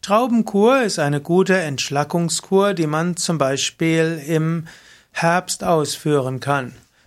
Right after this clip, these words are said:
Traubenkur ist so etwas wie ein Gegenstück zur Frühjahrskur. Im Allgemeinen ist es gut, zweimal im Jahr irgendetwas zu tun, um dich zu entschlacken, zu regenerieren, deinen Stoffwechsel neu einzustellen.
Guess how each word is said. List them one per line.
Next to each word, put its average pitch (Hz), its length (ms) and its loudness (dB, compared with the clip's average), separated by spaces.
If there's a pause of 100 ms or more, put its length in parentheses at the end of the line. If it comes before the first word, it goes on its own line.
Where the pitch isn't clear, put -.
(120)
Traubenkur 165 920 0
ist 156 160 -6
so 151 100 0
etwas 147 440 -2
wie 170 60 0
ein 165 200 0
Gegenstück 165 680 -2
zur 196 220 -2
Frühjahrskur. 147 1300 -2 (400)
Im 185 120 -4
Allgemeinen 190 640 2
ist 143 140 -2
es 139 180 -4
gut, 226 560 -2
zweimal 151 760 0
im 139 200 -2
Jahr 156 480 2
irgendetwas 180 760 0
zu - 140 -6
tun, 170 480 0 (400)
um 160 480 0
dich 147 260 -4
zu 180 100 -2
entschlacken, 165 680 -2
zu - 160 0
regenerieren, 147 1200 0
deinen 190 240 0
Stoffwechsel 165 800 -2
neu 180 240 -2
einzustellen. 143 880 -2